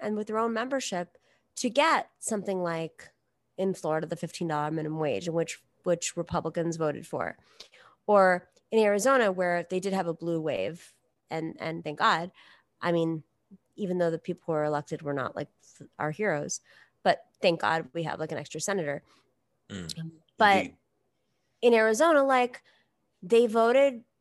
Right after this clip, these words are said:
Speaker 1: to <laughs> fund education, but that came from teachers. That was teachers organizing in the last few years, not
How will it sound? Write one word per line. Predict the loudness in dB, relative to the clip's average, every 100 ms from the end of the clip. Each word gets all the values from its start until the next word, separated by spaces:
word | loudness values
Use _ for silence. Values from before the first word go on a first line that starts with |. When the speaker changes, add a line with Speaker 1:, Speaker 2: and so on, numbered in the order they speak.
| _ _
Speaker 1:
to | -6 -6
<laughs> |
fund | -6 -4 2 4 4
education, | 2 0 -4 -2 -2 -2 -10 -14 _ -20 -20 _ _ -6
but | 0
that | 4
came | 6
from | 6 2
teachers. | 4 2 2 -4 -4 -6 -6
That | -4
was | -4
teachers | -4 0 0 0
organizing | 0 0 0 0 -2 -2 -4
in |
the | -2
last | -2 -4 -6
few | -6
years, | -4 -2 -2 -2
not | -4 -4